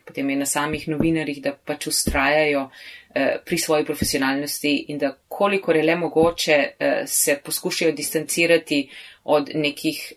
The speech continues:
em, zelo jasnih, eh, ekstremnih političnih pozicij, eh, in da vztrajajo na svoji profesionalnosti, eh, sploh, sploh če delajo za javni medij. Mislim, da je to zelo težko v kontekstu, kakršen je trenutno v Sloveniji,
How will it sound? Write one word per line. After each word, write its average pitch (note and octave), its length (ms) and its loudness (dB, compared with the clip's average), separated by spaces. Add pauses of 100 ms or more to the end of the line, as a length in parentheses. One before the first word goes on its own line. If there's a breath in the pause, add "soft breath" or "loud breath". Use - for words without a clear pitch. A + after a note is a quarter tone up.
em, - 540 -6 (340)
zelo D#3 320 6
jasnih, D3 760 2 (100)
eh, F#2 680 0 (580)
ekstremnih D3+ 580 4
političnih C#3 440 -4
pozicij, C3+ 520 -6 (420 loud breath)
eh, C3 480 0
in D3 200 0
da D3 100 2
vztrajajo D3+ 400 6
na C#3+ 60 -2
svoji C3+ 220 -2
profesionalnosti, B2+ 840 -6 (240)
eh, - 480 -6
sploh, - 440 4
sploh - 280 -4
če C#3+ 100 -6
delajo C3+ 280 -2
za B2+ 100 -6
javni B2+ 320 -2
medij. B2+ 420 -6
Mislim, E3 240 -2
da D3+ 60 2
je D3+ 60 -2
to F3 140 -2
zelo D#3+ 300 2
težko D3+ 460 2
v C#3+ 40 -14
kontekstu, C#3 440 -4
kakršen C#3 440 -6
je C3+ 120 -2
trenutno C#3 440 -8
v C3+ 80 -6
Sloveniji, C3 600 -4